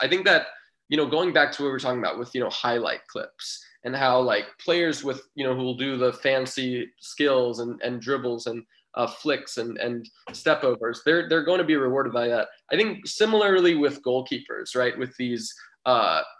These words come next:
with these great reactions and shot and, and saves. And okay, fair enough. But there's so many other aspects to a goalkeeper's game besides shot stopping. You know, part of it is, uh,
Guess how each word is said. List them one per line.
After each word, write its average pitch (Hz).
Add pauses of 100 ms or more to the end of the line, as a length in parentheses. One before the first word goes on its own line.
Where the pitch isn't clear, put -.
with 135
these 120
great 135
reactions 120
and 113
shot 113 (140)
and, 127
and 120
saves. 107
And 120
okay, 123
fair 175
enough. 147 (280)
But 180
there's 226
so 185
many 196
other 139
aspects 107
to 123
a 120
goalkeeper's 120
game 131 (220)
besides 143
shot 110
stopping. 104
You 127
know, 135 (220)
part 170
of 185
it 185 (280)
is, 151
uh, 139